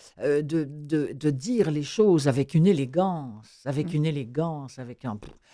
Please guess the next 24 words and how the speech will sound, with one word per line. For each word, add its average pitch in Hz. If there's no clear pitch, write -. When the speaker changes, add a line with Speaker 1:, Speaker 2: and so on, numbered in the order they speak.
Speaker 1:
alors 165
bon, 165
j'avais 147
été 190
très 202
impressionnée, 190
puis, 196
euh, 180
je, 156
j'ai 160
lu 208
beaucoup 208
de, 160
de 151
ces, 156
de 151
ces 170
livres-là, 170
de 156
ces -
livres 165
signés 175
de, 165
de, 156